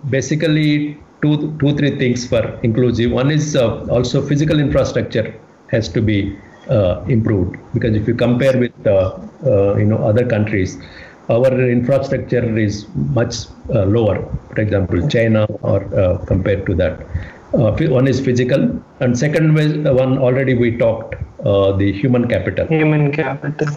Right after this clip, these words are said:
Speaker 2: yes.
Speaker 1: So, uh, because the growth can be created, uh, with these two things,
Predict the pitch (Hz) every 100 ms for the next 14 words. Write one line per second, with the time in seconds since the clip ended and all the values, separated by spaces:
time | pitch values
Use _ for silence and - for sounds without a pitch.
0 | - 147 143 - - - - - - -
1 | 117 117 117 117 113 113 - 135 110 117
2 | 127 117 117 123 139 143 - 127 123 123
3 | 120 123 123 123 110 110 110 98 98 104
4 | 101 110 - - 120 110 92 - -